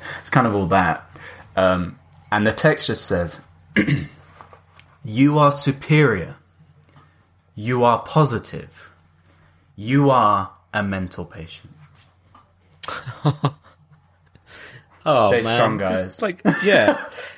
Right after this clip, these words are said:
Speaker 2: It's affirmations. You
Speaker 1: Yeah.
Speaker 2: know? I mean,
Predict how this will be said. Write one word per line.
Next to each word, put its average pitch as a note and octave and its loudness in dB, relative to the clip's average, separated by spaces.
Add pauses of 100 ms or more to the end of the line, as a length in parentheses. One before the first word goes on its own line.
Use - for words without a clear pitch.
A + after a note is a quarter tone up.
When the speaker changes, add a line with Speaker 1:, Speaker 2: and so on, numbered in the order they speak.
(160)
Speaker 2:
It's - -12 (100)
affirmations. D#3+ -4 (560)
You C#4 -2 (140)
Speaker 1:
Yeah. D3 2
Speaker 2:
know? D3+ -4 (840)
I F#3 0
mean, D#3+ -2